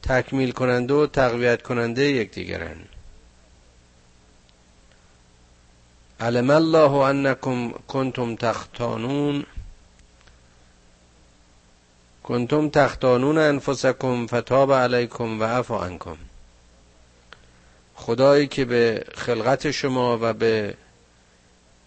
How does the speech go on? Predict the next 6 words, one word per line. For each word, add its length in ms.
نیازهای 680
شما 540
و 20
به 120
فطرت 600
شما 480